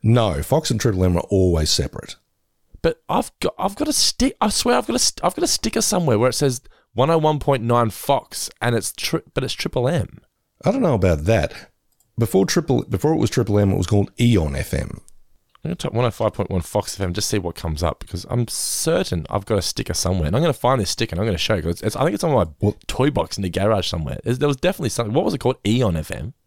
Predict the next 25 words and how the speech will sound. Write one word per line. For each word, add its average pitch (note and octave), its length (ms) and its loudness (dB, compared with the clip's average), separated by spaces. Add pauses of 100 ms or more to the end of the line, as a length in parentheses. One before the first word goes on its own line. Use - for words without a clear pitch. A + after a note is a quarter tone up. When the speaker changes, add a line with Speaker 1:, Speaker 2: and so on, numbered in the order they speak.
(400)
Speaker 1:
That C#3 140 4
was C3 120 2
Triple A2+ 300 2
M D#2 340 -2 (140)
originally, F2 640 2
yeah, C#2+ 460 -2
because C#3 360 0 (1200)
I'm A#2 120 0
trying A#3 180 2
to C#4 80 2
remember C#3+ 220 4
the G#2+ 100 2
differentiation F#2 600 2
between F#2+ 220 2
it. E2 60 -2
Like, F#2 280 0
Eon D#3 500 4
slash - 300 0
Triple F#2 260 0
M F2 180 4
was, E2 140 2
like, D#2 160 0
the - 80 -4
rock - 500 -4 (140)
station, E2 560 -2